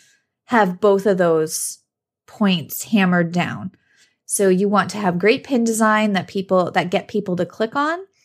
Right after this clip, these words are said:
And then you also need to use the right keywords to get that pin in front of the right people so that they can click on it. Those are the two main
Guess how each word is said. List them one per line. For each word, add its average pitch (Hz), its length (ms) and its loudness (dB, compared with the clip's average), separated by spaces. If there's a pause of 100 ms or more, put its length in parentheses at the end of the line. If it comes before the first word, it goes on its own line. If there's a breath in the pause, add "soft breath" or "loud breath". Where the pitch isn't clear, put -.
(360 soft breath)
And 220 120 0
then 220 100 2
you 220 200 0
also 233 400 0
need 226 220 2
to 233 100 -6
use 202 280 2
the 190 120 0
right 175 240 -4
keywords 180 1000 0 (240 soft breath)
to 233 120 2
get 233 200 2
that 196 260 -4
pin 294 300 -2
in 202 140 2
front 175 220 0
of 170 60 2
the 175 100 0
right 165 220 2
people 175 380 -4
so 180 140 -4
that 185 160 -2
they 202 140 2
can 247 320 -2
click - 260 -12
on - 180 -18
it. - 320 -20 (800 soft breath)
Those 247 240 4
are 262 80 6
the 233 100 4
two 247 500 0
main 202 640 0